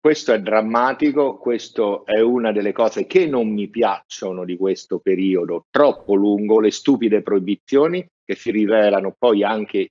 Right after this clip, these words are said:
inutili, perché mi assumo oneri e onori di mettere io in una busta quello che do a mio figlio, basta che non lo dà a un altro, e qui c'è il controllo dell'insegnante. Quindi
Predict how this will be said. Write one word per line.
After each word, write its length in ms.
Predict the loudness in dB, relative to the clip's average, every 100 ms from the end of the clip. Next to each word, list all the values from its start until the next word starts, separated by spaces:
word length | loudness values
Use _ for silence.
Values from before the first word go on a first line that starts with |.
| -4
inutili, 720 | -4 -2 -2 -2 -2 0 0 -2 _ _ _
perché 680 | 0 0 2 2 2 -4 _ -8
mi 60 | -4
assumo 600 | -4 0 0 2 0 0
oneri 600 | 2 4 4 0 -4 0 0
e 20 |
onori 760 | 0 -2 -2 -2 -2 -6 -10 _ _ _
di 140 | -8
mettere 640 | -6 -6 -2 0 0 -2 -4
io 380 | -4 0 2 2
in 120 | 0
una 260 | -6 -6
busta 480 | -6 -8 -10 -8 -6
quello 300 | -4 -2 -4
che 200 | -6 -8
do 220 | -4 -4
a 100 | -4
mio 240 | -6 -8 -8
figlio, 720 | -6 -4 -2 -2 0 2 2
basta 340 | 2 0 0
che 120 | 2 0
non 180 | 2
lo 80 | 0
dà 220 | 0 0
a 80 | 0
un 200 | -2 -4
altro, 640 | -4 -6 -10 -10 -6 -6 -8
e 140 | -6
qui 140 | -2
c'è 100 | -2
il 80 | -2
controllo 480 | -2 -2 0 2 2
dell'insegnante. 1040 | 0 -6 -12 -10 -6 0 0 -2 -6 -8 _ _ _ 0
Quindi 540 | 0 2 0 0